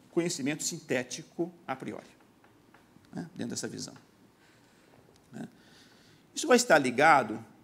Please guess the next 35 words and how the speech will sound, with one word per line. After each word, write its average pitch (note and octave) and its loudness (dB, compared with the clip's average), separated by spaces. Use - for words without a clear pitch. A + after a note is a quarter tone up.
né, D3+ -6
a - -12
aos, C3 -6
aos C3 -8
chamados C#3 -4
critérios C#3+ -2
empiristas D3+ -4
de C3 -8
sentido, - -12
né? F3+ -4
Então, - -16
nós A2 -12
vamos A#2 -12
tentar B2 -6
agora, A#2 -4
depois B2+ -2
dessa C3 -4
crítica D3 -2
metafísica, B2+ -6
dizendo A2 -12
que A2+ -14
ela G#2+ -12
não A2+ -12
tem A#2 -10
sentido, F#3+ -8
mas F#3 -4
o - -18
que - -20
significa A#3+ -6
dizer F#3 0
que F#3+ -8
uma E3 -4
proposição D3+ -6
tem D#3+ -2
sentido? - -10